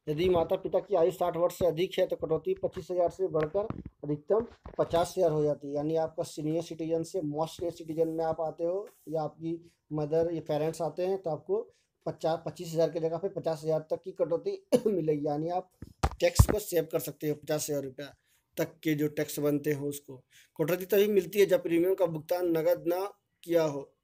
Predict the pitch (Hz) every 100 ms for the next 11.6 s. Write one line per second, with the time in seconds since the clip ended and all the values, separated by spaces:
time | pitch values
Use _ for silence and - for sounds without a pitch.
0 | - 285 - 156 - _ _ _ _ _
1 | _ _ _ _ _ _ _ 131 - _
2 | _ _ - 190 180 175 190 202 170 160
3 | 202 - 165 170 196 202 196 185 185 _
4 | _ 147 165 180 180 180 190 185 180 190
5 | 190 - 175 180 190 175 170 175 175 170
6 | 196 190 165 160 160 160 202 180 151 170
7 | - 175 165 185 _ - _ _ 165 170
8 | 156 156 190 165 160 151 147 131 - _
9 | _ _ 139 156 156 156 175 170 180 165
10 | 175 160 165 165 165 165 180 170 - _
11 | - 156 151 160 165